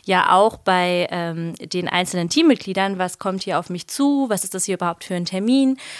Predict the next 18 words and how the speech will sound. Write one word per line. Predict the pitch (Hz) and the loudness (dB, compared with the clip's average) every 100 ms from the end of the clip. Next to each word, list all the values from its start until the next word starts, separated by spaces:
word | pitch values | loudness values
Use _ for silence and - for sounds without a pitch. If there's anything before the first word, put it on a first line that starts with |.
| - - | -18 -6
Ähm, | 185 190 190 190 | 0 2 2 -2
deswegen | 196 - 214 214 | -4 -2 -4 -2
starten | 190 202 226 247 | -2 0 0 -2
wir | 220 | 0
auch | 190 | -2
ganz | - 185 - | -2 -6 -4
gerne, | 196 202 220 226 226 - - | -2 0 2 0 -2 -8 -8
um | 202 202 | -6 -4
diese | 208 202 | 0 2
Erwartungshaltung | 190 180 196 233 220 196 190 185 | 2 4 2 0 -4 -2 -2 -4
erstmal | 180 196 185 | -4 -4 -4
so | |
ein | 185 | -4
bisschen | 180 - 180 | -4 -4 0
aufzugreifen | - 220 226 - 185 180 190 180 | 2 2 0 -6 -4 -4 -6 -10
und | 175 170 | -10 -14
vor-, | - 196 | -10 -8
vorwegzunehmen, | 175 - 196 208 - 208 196 190 185 | -6 0 2 2 0 -2 0 0 -2